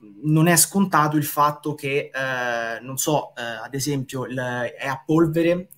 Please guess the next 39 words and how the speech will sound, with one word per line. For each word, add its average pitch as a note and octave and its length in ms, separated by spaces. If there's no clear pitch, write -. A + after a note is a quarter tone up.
oppure C#3+ 400
può C#3 120
essere C3 240
a - 80
polvere, C#3 360
può B2 100
essere B2+ 260
a - 20
schiuma. C#3 480
Non F#3 220
conoscendo E3 420
magari D#3 300
queste D3+ 280
caratteristiche, E3 1000
lui D3 180
ovviamente C#3+ 400
si D3 160
basa D3 200
su C3+ 160
quello D#3 220
che F3 140
vede, D3+ 400
eh, - 360
tante D#3 300
volte D3+ 400
non, C#3 760
non D3+ 160
si D3+ 160
convince D#3+ 680
perché - 360
non C3 340
sono D#3 180
sufficienti C3+ 480
solamente C#3 500
le D3 60
immagini, C3+ 420
ma C3 120
anche C3+ 220
comunque C3 520